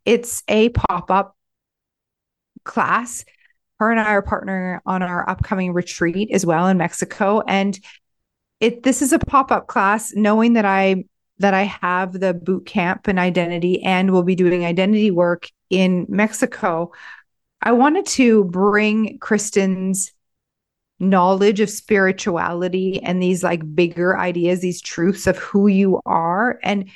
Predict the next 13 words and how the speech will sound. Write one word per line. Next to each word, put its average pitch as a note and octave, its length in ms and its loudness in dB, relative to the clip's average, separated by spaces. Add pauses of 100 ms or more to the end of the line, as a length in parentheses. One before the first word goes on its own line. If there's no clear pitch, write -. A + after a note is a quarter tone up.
(240)
bring A#3 520 2
them F#3 240 2
to G3 280 -6
you, F3+ 300 2
and F#3+ 260 0
then F#3+ 300 0 (380)
use G3+ 380 4
my G#3 220 4
methods G3 560 -2
to F#3 280 2
help F#3+ 420 -2
you F#3 100 -4
ground F3 840 0